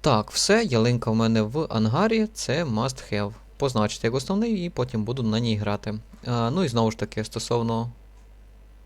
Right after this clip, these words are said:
потім як повернути, зараз. Заходимо в магазин, заходимо в бони.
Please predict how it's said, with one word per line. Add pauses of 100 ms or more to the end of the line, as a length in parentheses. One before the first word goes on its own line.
(240)
потім
як
повернути, (240)
зараз. (1120)
Заходимо
в
магазин, (320)
заходимо
в
бони.